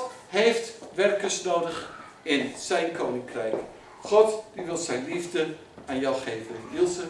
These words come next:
wil je de camera uitdoen? Ja? Oké.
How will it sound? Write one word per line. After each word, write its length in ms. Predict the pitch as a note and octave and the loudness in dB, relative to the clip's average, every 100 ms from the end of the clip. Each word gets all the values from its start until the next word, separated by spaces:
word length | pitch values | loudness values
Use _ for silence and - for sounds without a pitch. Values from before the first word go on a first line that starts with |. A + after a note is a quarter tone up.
| E3 - C#3+ | -10 -12 -6
wil 80 | C3 | -2
je 80 | B2+ | -2
de 60 | - | -2
camera 380 | D#3 D3+ D3+ D3 C#3 | -2 -2 -2 -4 -4
uitdoen? 340 | C#3 C3 C3+ - - - - - - - - | -6 -8 -10 -14 -20 -20 -20 -14 -12 -12 -4
Ja? 220 | B2+ B2+ - - - - - - C3 | -2 -2 -4 -14 -20 -20 -12 -8 -8
Oké. 280 | B2 C#3 | -4 0